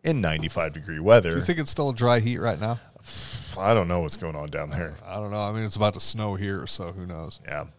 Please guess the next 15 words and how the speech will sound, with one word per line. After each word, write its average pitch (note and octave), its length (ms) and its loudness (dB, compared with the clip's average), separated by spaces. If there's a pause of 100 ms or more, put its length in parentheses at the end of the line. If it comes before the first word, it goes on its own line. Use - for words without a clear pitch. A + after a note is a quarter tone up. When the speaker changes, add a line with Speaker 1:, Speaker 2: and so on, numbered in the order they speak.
Speaker 1:
they're, A#2 200 4
they're A2+ 220 2
probably F#2+ 340 4
fine E2+ 280 -2
with D#2+ 100 -6
their E2+ 100 -6
dry D#2+ 280 -2
heat D#2+ 200 -6
down D#2+ 180 -4
in D#2 60 -8
Texas. D#2+ 540 -8 (140)
Speaker 2:
Yeah, F#2+ 100 -12
right. E2 180 -8
Speaker 1:
Uh, D2 280 -2
but - 100 -10